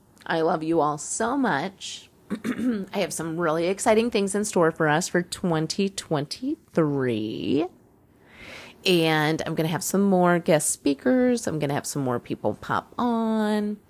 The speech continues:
I'm gonna try really hard to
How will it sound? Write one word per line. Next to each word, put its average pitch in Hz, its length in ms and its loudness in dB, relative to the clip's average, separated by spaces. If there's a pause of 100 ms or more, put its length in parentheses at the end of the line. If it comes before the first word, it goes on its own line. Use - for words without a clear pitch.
(500)
I'm 165 120 -2
gonna 156 200 0
try 147 280 -2
really 170 460 0
hard 156 640 -2
to 139 760 -2